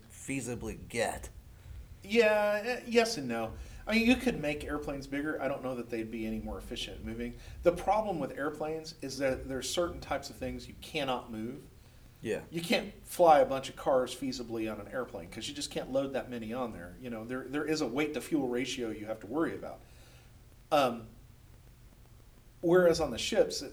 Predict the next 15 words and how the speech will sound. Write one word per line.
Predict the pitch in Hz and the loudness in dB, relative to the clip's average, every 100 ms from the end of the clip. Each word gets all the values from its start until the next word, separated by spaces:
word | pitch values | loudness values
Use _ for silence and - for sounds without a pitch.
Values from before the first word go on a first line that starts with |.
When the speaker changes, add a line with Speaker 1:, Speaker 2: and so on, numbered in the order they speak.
| - | -12
Speaker 2:
it, | - 147 | -8 0
that | 139 139 | 2 2
weight | 147 | -2
to | - | -2
fuel | - 160 | -2 0
ratio | 131 113 - 110 | 0 -2 -2 -4
is | 104 131 | -6 -4
much, | 147 - | -4 -4
much | 120 - - - - | -8 -10 -12 -12 -6
different. | 113 - - - - | -6 -6 -14 -18 -14
Speaker 1:
Right. | 165 156 101 - - - - - - - - - - - - - - - - - - - 139 | 0 2 2 -2 -12 -20 -20 -20 -20 -20 -20 -16 -14 -14 -14 -18 -18 -16 -14 -14 -18 -6 -2
Speaker 2:
And, | 127 113 | 0 0
uh, | 104 85 82 - - - - - - - - - - - - - - - - - - - - - - - - - - - - - - - - - - - - - - - - - - - - - - - - - - - | -4 -6 -12 -16 -20 -20 -20 -20 -20 -20 -14 -12 -12 -16 -20 -18 -14 -14 -14 -18 -20 -20 -20 -20 -20 -20 -16 -14 -12 -14 -18 -20 -20 -20 -20 -20 -20 -20 -20 -18 -18 -18 -20 -20 -18 -16 -14 -12 -14 -14 -16 -16 -14 -8
and | 113 | -6
everything, | 101 82 - - | -6 -8 -10 -12